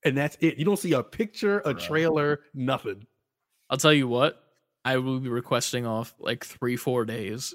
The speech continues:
Speaker 2: just to play that game.
Speaker 1: <laughs>
Speaker 2: And I'll stream the whole fucking thing. I literally will wake up to play that game. And that's it.
Speaker 1: Oh, hell yeah.
Speaker 2: Hop on Twitch. "Hey, guys, we're at this part in the game.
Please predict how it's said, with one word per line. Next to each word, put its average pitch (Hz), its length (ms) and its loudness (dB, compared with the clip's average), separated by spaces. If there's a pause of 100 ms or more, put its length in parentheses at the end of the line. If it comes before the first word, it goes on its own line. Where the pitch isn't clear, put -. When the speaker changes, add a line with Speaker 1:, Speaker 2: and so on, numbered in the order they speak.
Speaker 2:
just 131 280 -6
to - 60 -8
play 113 180 -4
that 123 180 -2
game. 104 340 -10
Speaker 1:
<laughs> - 60 -20 (480)
Speaker 2:
And 139 140 6
I'll 123 80 2
stream 156 380 4
the 135 100 6
whole 147 200 6
fucking 139 420 0
thing. 160 360 2 (160)
I 139 80 6
literally 143 400 6
will 127 220 2
wake 127 260 0
up 135 280 2
to 139 180 0
play 120 180 -2
that 127 220 -4
game. 101 280 -6 (280)
And 151 100 -2
that's 120 220 -2
it. 110 180 -4 (100)
Speaker 1:
Oh, 185 80 0
hell 175 220 -2
yeah. 110 280 -2 (120)
Speaker 2:
Hop 135 180 4
on 139 200 4
Twitch. 151 340 2 (220)
"Hey, 214 160 8
guys, 190 400 6 (240)
we're 135 140 6
at 156 300 6
this 175 200 6
part 185 320 8
in 185 100 0
the 180 60 6
game. 196 420 6